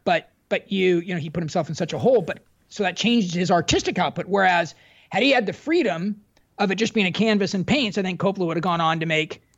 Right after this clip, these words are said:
you know, ten more masterpieces. But, you know, people really don't underst-,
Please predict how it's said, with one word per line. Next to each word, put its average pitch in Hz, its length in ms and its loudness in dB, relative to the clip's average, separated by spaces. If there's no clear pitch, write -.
you 240 80 2
know, 165 60 -2
ten 185 300 2
more 190 400 4
masterpieces. 156 680 -6
But, 170 320 0
you 190 100 0
know, 165 140 -4
people 202 380 -2
really 302 480 0
don't 254 140 2
underst-, 226 320 -2